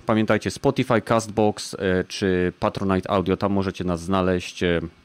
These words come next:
dołączcie do naszych słuchaczy. I zaczynamy, zaczynamy, zaczynamy. Więc co? Tak naprawdę jedyna rzecz, która moją uwagę zwróciła w ostatnich dniach, e, tego roku,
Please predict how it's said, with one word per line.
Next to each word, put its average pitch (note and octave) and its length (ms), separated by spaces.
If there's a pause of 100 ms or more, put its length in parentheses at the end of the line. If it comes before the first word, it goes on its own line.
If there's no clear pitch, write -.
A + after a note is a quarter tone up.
(480)
dołączcie F#2 480
do F2 100
naszych F2 280
słuchaczy. E2+ 520 (580)
I B2+ 220
zaczynamy, F3 640 (340)
zaczynamy, G2 640 (140)
zaczynamy. G2+ 560 (1080)
Więc F#3+ 280
co? A#2 260 (200)
Tak G3+ 140
naprawdę F3 720
jedyna D3 460
rzecz, D#3+ 220
która C#3+ 340
moją C3+ 280
uwagę A2 380
zwróciła G#2+ 720
w G2+ 400 (160)
ostatnich C#3+ 880 (100)
dniach, A2+ 680
e, - 40 (1500)
tego G#2+ 260
roku, G#2 400